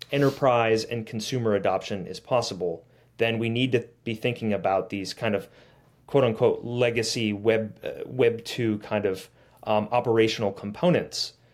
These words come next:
uh, such as privacy, security, and compliance, right? Uh, because all of these legacy businesses, um, already require this as kind of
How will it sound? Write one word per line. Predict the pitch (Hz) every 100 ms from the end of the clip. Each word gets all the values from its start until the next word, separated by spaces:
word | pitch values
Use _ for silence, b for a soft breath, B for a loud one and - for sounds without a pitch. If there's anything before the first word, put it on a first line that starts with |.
| -
uh, | 107 101
such | - 123 113
as | 107
privacy, | - 113 104 104 107
security, | 95 - - 110 98 95 -
and | 95
compliance, | - 95 113 104 - - - -
right? | 110 123 - b b -
Uh, | 110 110
because | 110 - 165 117 110 -
all | 113 127
of | 131 113
these | 110
legacy | 120 117 113 110
businesses, | 117 127 113 - 101 95 - b b b _
um, | 117 107 -
already | 135 147 143 131 123
require | 110 - - 113 107 104 92
this | 85 - - - -
as | 107 101 98 - - -
kind | - 120
of | 104